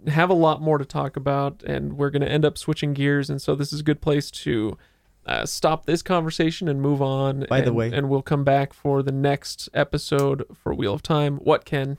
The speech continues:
Speaker 2: Props to the Reddit users, because those are so many really good questions.
Speaker 1: There are a ton. We haven't even scratched the surface
Speaker 2: I know,
Speaker 1: of
Speaker 2: and
Speaker 1: the Reddit
Speaker 2: every,
Speaker 1: questions.
Speaker 2: every discussion, I'm like, "Oh, we can talk about, oh, and then, and then there's that question."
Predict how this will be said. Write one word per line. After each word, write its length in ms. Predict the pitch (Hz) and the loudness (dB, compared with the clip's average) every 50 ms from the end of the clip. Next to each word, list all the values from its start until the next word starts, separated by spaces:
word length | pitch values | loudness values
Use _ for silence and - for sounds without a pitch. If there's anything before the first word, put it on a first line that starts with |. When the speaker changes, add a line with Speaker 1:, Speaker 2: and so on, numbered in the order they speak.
| - | -6
Speaker 2:
Props 380 | - - 143 135 135 - - - | -2 0 2 2 2 -2 -6 -8
to 120 | - - 127 | -6 -4 -2
the 100 | 101 101 | 0 0
Reddit 280 | 95 107 104 101 104 | 2 2 0 0 -2
users, 420 | - 117 113 107 98 101 98 92 - | 0 0 0 0 0 0 -2 -4 -6
because 360 | - - 107 - 120 110 95 | -8 -6 -2 -2 -2 -2 0
those 220 | - 143 143 110 143 | 0 0 2 2 2
are 40 | 143 | 2
so 380 | - - - - - 208 185 | 2 0 -2 0 2 2 4
many 300 | 160 165 151 147 139 131 | 4 4 4 4 4 2
really 480 | 117 113 117 123 - 160 143 120 120 110 | 0 0 0 4 4 6 6 4 2 0
good 240 | 92 117 113 98 90 | 2 0 0 0 -2
questions. 300 | - - 104 101 - - | -2 0 0 0 2 4
Speaker 1:
There 180 | 180 220 254 175 | 4 4 4 4
are 200 | 147 190 185 165 | 4 4 4 4
a 40 | |
ton. 220 | 151 - 170 143 135 | 2 2 -2 -2 0
We 140 | 156 190 196 | 2 2 2
haven't 340 | 233 262 254 233 185 - | 2 0 0 0 -2 -2
even 240 | - 160 156 151 143 | -2 -2 -2 0 -2
scratched 440 | 135 - - - 143 135 135 - - | -4 -2 0 2 2 2 0 -2 -8
the 60 | - | -12
surface 420 | 135 - 147 139 135 - 135 135 131 | -4 0 0 0 0 0 -2 0 2
Speaker 2:
I 80 | 131 | 2
know, 180 | 131 131 127 120 | 2 4 4 4
Speaker 1:
of 60 | 113 | 4
Speaker 2:
and 80 | 139 143 | 4 4
Speaker 1:
the 20 | 143 | 4
Reddit 20 | 151 | 4
Speaker 2:
every, 220 | - - 156 147 | 4 4 4 2
Speaker 1:
questions. 460 | 143 139 - - - - - - - - | 2 0 -2 -4 -6 -10 -10 -6 0 2
Speaker 2:
every 200 | 156 156 160 160 | 4 4 4 4
discussion, 500 | 151 135 - - 156 143 - - 139 131 | 4 2 2 2 2 2 2 0 -2 -2
I'm 140 | 123 127 | -2 0
like, 160 | 135 135 139 - | 0 0 0 0
"Oh, 140 | - 208 220 | 2 2 4
we 80 | 220 | 4
can 140 | 180 233 233 | 4 2 2
talk 120 | 190 214 202 | 2 2 2
about, 220 | 180 185 - - | 2 0 0 2
oh, 200 | - 226 220 208 | 2 2 2 2
and 120 | 202 196 202 | 0 -2 -2
then, 120 | 202 160 - | -4 -2 -2
and 140 | - 190 202 | -2 0 0
then 80 | 208 | 0
there's 140 | 202 208 180 | 0 2 2
that 180 | 214 220 202 202 | 2 2 2 2
question." 360 | - 208 190 - 156 151 - | 0 -2 -2 -2 -6 -12 -14